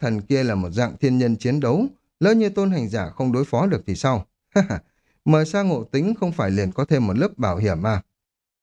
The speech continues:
Cát Vô Ưu nói: "Chẳng lẽ sau khi xong chuyện, người vẫn muốn đối đãi giống như Tôn hành giả, cũng đem tên Sa Ngộ Tĩnh này giết người diệt khẩu?"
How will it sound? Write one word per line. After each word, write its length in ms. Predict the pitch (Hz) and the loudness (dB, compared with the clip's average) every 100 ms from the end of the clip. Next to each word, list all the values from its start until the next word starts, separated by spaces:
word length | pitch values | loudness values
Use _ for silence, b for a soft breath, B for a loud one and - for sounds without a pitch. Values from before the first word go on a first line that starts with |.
| - | -2
Cát 120 | 175 147 | 0 2
Vô 100 | 127 | 0
Ưu 240 | 117 113 | 2 0
nói: 320 | 104 113 220 - _ _ _ | 2 2 0 -4 _ _ _
"Chẳng 160 | - 135 | 2 2
lẽ 120 | 175 | 2
sau 180 | 196 190 | 0 -2
khi 200 | 196 196 | 0 -2
xong 220 | 190 185 | 0 -2
chuyện, 180 | 180 135 - - | 0 -2 -2 -4
người 260 | 127 120 | 0 0
vẫn 200 | 113 143 | 0 0
muốn 180 | 156 147 | 2 2
đối 180 | 131 147 | 0 0
đãi 220 | 151 160 | 0 -2
giống 180 | 156 151 | 0 2
như 100 | 165 | 2
Tôn 240 | 165 123 | 0 0
hành 200 | 117 95 | 0 0
giả, 280 | 78 101 78 - _ _ | 0 -2 -2 -8 _ _
cũng 160 | 185 196 | 2 2
đem 180 | 147 127 | 2 0
tên 240 | 127 113 | -2 -2
Sa 160 | 110 127 | 0 -2
Ngộ 180 | 107 | -2
Tĩnh 280 | - 139 202 | -2 0 2
này 180 | 160 95 | 2 0
giết 200 | 165 233 | 0 0
người 200 | 131 107 | 0 0
diệt 220 | 113 113 | -2 -2
khẩu?" 260 | - 107 | 0 0